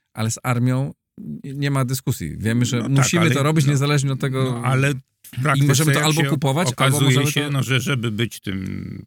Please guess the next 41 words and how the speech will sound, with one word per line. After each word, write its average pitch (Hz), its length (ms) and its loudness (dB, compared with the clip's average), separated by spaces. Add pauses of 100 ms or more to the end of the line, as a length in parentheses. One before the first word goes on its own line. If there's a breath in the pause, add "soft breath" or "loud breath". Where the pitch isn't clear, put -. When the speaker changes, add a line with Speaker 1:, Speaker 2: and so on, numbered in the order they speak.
(100)
Speaker 2:
silnie, 104 540 -2
dobrze 95 320 -2
uzbrojonym 98 560 -4
krajem, 101 380 -6
no 143 100 -8
to - 100 -14
musimy 190 280 -8
kupować, 185 320 -10 (180)
mm, 180 520 -16 (240)
raczej 143 280 -6
za 160 100 -8
granicą. 175 440 -6
No 104 80 -4
i 107 40 -8
to - 100 -4
Speaker 1:
Teraz. 131 260 0
Speaker 2:
się - 60 -4
dzieje. 95 220 -6 (220)
Speaker 1:
Dzisiaj, 107 340 -2
no 92 100 -4
bo 101 120 -4
jakby 101 200 -6
Speaker 2:
No 90 80 -10
Speaker 1:
na-, 117 100 -2
Speaker 2:
teraz, 139 420 4
dzisiaj, 135 440 0
Speaker 1:
możemy 123 80 2
Speaker 2:
ale 123 160 2
Speaker 1:
ten 127 80 2
sprzęt 131 320 -2
stopniowo 151 600 -2
Speaker 2:
nie 160 80 0
spodziewałbym 143 500 2
Speaker 1:
polonizować, 135 280 0
Speaker 2:
się, 139 60 0
Speaker 1:
nie? 131 60 2
Speaker 2:
żeby, 120 440 -4
Speaker 1:
Mhm. 120 220 -2 (100)
Speaker 2:
nie 117 60 -6
wiem, 95 200 -6
produkcja 107 640 -4